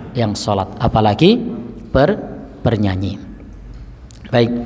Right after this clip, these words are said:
jadi intinya di dalam syair tadi yang ditanyakan oleh penanya itu ada sisi positifnya, yakni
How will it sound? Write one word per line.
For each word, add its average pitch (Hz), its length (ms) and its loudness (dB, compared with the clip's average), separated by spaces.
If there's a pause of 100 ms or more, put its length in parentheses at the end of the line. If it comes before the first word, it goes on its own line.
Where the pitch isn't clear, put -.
(460)
jadi 156 400 6 (500)
intinya 135 540 6 (800)
di 113 400 4
dalam 117 320 6
syair 127 320 4
tadi 143 240 6
yang 131 80 6
ditanyakan 120 560 4
oleh 120 80 2
penanya 113 440 4 (760)
itu 131 240 4
ada 127 400 4
sisi 123 400 2
positifnya, 131 960 2 (400)
yakni 151 560 4